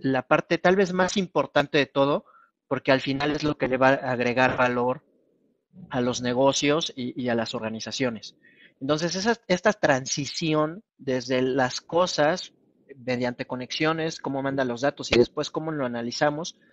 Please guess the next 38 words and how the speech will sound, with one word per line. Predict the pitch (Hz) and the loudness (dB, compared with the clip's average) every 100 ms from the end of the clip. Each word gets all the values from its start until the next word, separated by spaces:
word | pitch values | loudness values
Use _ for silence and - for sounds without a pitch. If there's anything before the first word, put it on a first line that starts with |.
| - _ _ | -20 _ _
es | 175 175 | 0 0
un | 202 | -2
proceso | 185 160 147 190 185 160 160 - _ _ _ | 0 0 2 2 2 0 -4 -8 _ _ _
que, | - 135 147 170 | -2 2 2 2
eh, | - 127 123 | -2 -2 -2
define | 127 - 160 156 147 147 | -4 -4 -4 -2 -4 -4
al | 127 120 | -4 -6
Internet | 117 120 131 127 | -8 -10 -8 -2
de | |
las | 139 143 - | -2 -2 0
cosas, | 156 - 160 - - _ _ _ | 0 0 -4 -6 -18 _ _ _
pero | 135 135 | -4 -4
sin | - 139 | -4 -4
duda | 147 170 | 2 4
lo | 175 147 | 4 2
más | 156 - | -2 -4
importante | 170 151 - 147 143 143 | -4 -4 2 2 2 -2
de | |
todo | - 143 | 0 0
este | - 139 | 0 -8
proceso | 127 139 135 143 | -8 -8 -4 -2
es, | 135 - | -2 -4
no | 143 151 156 | -2 0 0
es | 160 | -2
cuántos | - 165 185 175 | 0 0 2 0
datos | 156 - 147 | 0 -2 -4
podemos | 143 139 135 | -2 -2 -4
colectar | 135 123 - 139 135 135 135 - | -6 -8 -4 2 4 4 2 -2
o | 123 123 123 | -6 -4 -4
si | - | -6
los | 123 123 | -6 -6
devices | 127 139 151 143 | -2 -2 -2 -8
están | - 131 | -8 -6
mandando, | 135 131 127 131 123 | -6 -8 -6 -4 -4
eh, | 123 113 113 117 | -6 -8 -8 -10
eh, | |
la | 117 | -10
información, | 117 - 120 123 - 135 | -10 -12 -14 -10 -6 -6